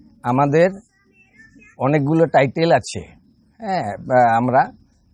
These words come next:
হচ্ছি, এ, কয়ডা। এ, মানে, এ, সবাই লেখে,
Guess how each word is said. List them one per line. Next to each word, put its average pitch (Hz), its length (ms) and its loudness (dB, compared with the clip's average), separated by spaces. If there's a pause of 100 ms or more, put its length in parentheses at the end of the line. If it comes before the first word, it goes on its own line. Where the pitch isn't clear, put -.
হচ্ছি, 175 440 -6 (520)
এ, 131 280 0
কয়ডা। 113 520 2 (720)
এ, 123 440 2
মানে, 151 480 -2 (480)
এ, 135 160 2 (140)
সবাই 135 240 4
লেখে, 135 380 -2